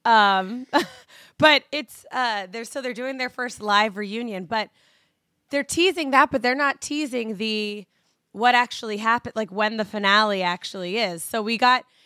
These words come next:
it was, like, right up to when Kwame was supposed to give his answer, and then I'm like, "Uh."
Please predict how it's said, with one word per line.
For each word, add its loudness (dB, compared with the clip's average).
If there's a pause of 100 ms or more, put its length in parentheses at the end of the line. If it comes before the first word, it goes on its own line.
it -4
was, -4
like, -6
right 4
up -2
to -8
when -4 (320)
Kwame 0
was -4
supposed -10
to -12
give -10
his -6
answer, -2
and -2
then -4
I'm -4
like, -8 (220)
"Uh." 0